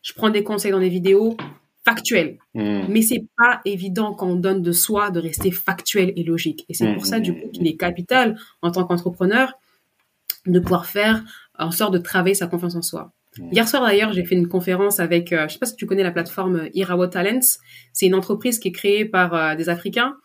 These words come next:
Speaker 1: Donc, j'avais des gens du Bénin, du Cameroun, des jeunes
Speaker 2: Irawo
Speaker 1: entrepreneurs.
Speaker 2: Talents,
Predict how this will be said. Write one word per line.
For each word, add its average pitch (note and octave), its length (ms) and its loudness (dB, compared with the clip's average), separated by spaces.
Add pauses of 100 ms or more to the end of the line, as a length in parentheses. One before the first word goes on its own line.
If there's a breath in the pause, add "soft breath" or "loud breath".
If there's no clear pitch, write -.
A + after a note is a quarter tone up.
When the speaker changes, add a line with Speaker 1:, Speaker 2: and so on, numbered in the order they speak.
(320 soft breath)
Speaker 1:
Donc, F#3 140 2
j'avais F#3 200 2
des F3+ 100 2
gens F3+ 120 -2
du E3+ 160 -4
Bénin, A#3 500 0
du F#3+ 120 -6
Cameroun, A3+ 460 0
des G3 160 0
jeunes G#3 140 -2
Speaker 2:
Irawo G3 380 4
Speaker 1:
entrepreneurs. G#3+ 200 4
Speaker 2:
Talents, G3 340 0